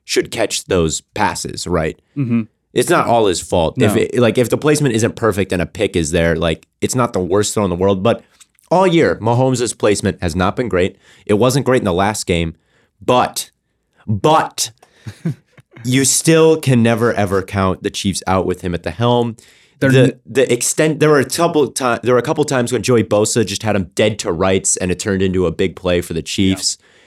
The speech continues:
Speaker 1: So it's like, man, you, you kinda live with it.
Speaker 2: He's, uh,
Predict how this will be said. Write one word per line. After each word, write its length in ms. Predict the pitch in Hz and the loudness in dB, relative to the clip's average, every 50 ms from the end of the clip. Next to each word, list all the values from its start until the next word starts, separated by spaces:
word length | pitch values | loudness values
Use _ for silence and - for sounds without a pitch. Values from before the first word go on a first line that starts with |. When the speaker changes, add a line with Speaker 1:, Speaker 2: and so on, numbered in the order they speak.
| _ _ _ | _ _ _
Speaker 1:
So 340 | - - - 151 135 127 123 | -4 0 2 2 4 4 4
it's 240 | 113 113 113 - - | 2 2 2 0 0
like, 180 | 123 113 - - | 0 0 0 0
man, 340 | 98 113 117 113 113 110 | 0 2 2 2 2 0
you, 140 | 104 104 101 - _ _ _ _ _ _ _ _ | 0 -2 -4 -6 _ _ _ _ _ _ _ _
you 180 | - 113 117 104 | -10 -8 -8 -6
kinda 340 | - - 143 147 135 123 107 | -4 -2 0 2 2 2 2
live 260 | 92 95 92 82 73 | 2 2 0 0 -2
with 160 | 92 82 - | -4 -2 -2
it. 200 | 98 87 - - _ _ _ | -2 -2 -2 -4 _ _ _
Speaker 2:
He's, 360 | - 208 208 196 160 - - - _ _ _ _ - | 2 4 4 4 2 0 -6 -10 _ _ _ _ 0
uh, 140 | 165 175 | 0 0